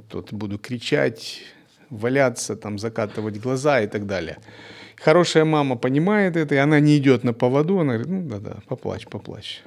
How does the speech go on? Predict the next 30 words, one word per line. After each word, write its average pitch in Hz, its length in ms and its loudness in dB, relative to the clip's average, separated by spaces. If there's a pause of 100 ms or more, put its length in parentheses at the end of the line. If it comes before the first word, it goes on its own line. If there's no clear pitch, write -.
(920)
У 147 100 -4
неё 170 160 4
нет 185 220 6
жалости 131 460 6
к - 80 -10
ребёнку, 104 500 -6 (460)
но 123 120 0
у 131 40 4
неё 151 180 8
есть 185 280 6
любовь. 151 420 2 (1120)
И 135 80 -2
она 156 200 4
знает, 139 300 4
что - 220 -2
если 139 320 2
пойти 139 320 4
на 143 120 4
поводу, 165 400 4
можно, 151 580 2
э, 120 240 -4
ребёнка 135 440 0
неправильно 113 460 -2
воспитать. 95 540 -8
Потэ-, 139 360 2
поэтому 147 400 0
она 151 160 2
ждёт, 143 300 2
пока 120 280 -2
он 101 180 -2